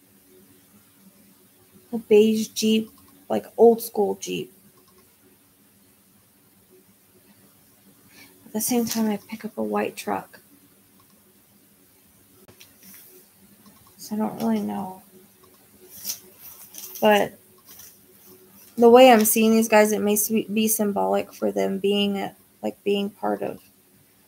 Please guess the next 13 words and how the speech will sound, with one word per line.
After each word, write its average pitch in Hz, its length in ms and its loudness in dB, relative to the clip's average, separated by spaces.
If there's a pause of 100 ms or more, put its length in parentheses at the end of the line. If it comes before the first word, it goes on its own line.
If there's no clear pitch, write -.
(160)
the 220 60 -4
cartel 202 540 0
or 202 360 -2
the 202 140 -12
military, 202 920 -4
not, 208 260 -2
like, 190 380 -4 (840)
not 208 240 -4
our 196 200 -4
military, 196 640 -8
but 208 100 -20 (280)
Mexican 208 480 -8
military. 214 520 -12